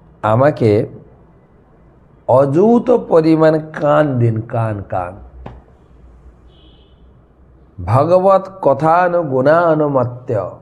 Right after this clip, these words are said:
পানমত্য।" বলে, "তুমি কান নিয়ে কি করবে?" বলছে, "এই কান দিয়ে আপনার অমল শয়ানাং ভক্ত", যারা শুদ্ধ ভক্ত,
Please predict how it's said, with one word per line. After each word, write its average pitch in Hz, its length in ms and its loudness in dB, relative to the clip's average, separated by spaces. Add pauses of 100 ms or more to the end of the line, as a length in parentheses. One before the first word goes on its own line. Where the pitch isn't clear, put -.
(120)
পানমত্য।" 127 960 -2 (1300)
বলে, 127 140 -4
"তুমি 131 220 -4
কান 117 260 0
নিয়ে 120 260 2
কি 135 180 -2
করবে?" 131 460 -6 (1120)
বলছে, 123 180 0
"এই 180 340 0 (140)
কান 143 500 2
দিয়ে 151 520 0 (600)
আপনার 165 640 0
অমল 165 600 2
শয়ানাং 151 840 2
ভক্ত", 113 720 -4
যারা 104 320 -2
শুদ্ধ 117 440 -2
ভক্ত, 117 480 -4